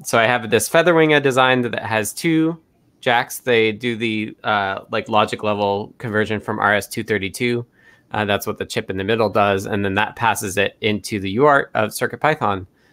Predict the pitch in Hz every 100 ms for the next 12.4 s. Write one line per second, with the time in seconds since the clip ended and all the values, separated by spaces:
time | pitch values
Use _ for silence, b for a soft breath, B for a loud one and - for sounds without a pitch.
0 | _ _ _ _ 104 101 101 90 104 104
1 | 101 - 120 110 107 - 120 113 110 113
2 | 113 - 127 120 - - - 107 101 107
3 | - _ _ - 113 - 87 85 104 101
4 | 98 95 101 - _ _ _ 113 110 113
5 | 113 107 107 107 104 104 107 104 - 151
6 | 185 107 90 87 117 139 _ _ _ _
7 | _ _ - 117 110 113 113 110 104 107
8 | 127 127 123 123 123 _ _ _ _ _
9 | _ 104 101 101 98 92 92 - _ _
10 | _ _ _ _ 123 131 131 123 117 127
11 | - 123 110 107 101 101 104 - 156 170
12 | 117 113 110 -